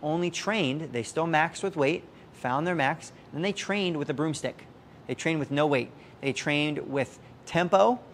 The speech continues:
and they trained with isometrics. So some strategy in slow controlled contractions, isometric contractions, and then being more explosive. And they saw almost the same significant increases in their strength, which sounds crazy,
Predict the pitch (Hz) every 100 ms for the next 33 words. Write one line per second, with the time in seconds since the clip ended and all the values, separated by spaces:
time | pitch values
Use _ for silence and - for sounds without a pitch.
0 | - - 135 127 160 151 139 135 139 135
1 | 127 - 123 - - - - 131 - 120
2 | - 147 139 131 135 135 123 - - 120
3 | - 156 143 139 - 135 120 117 - 160
4 | 147 156 139 - 143 143 139 135 143 120
5 | 143 131 - 135 123 - - - - 127
6 | 123 127 127 123 117 - 147 147 - 117
7 | 107 - - 147 156 165 - 185 202 175
8 | 156 - - 165 185 190 196 - 147 170
9 | 160 170 151 139 147 151 151 151 147 147
10 | 139 120 131 117 - 170 135 104 - -
11 | 151 - 277 240 - 151 135 107 107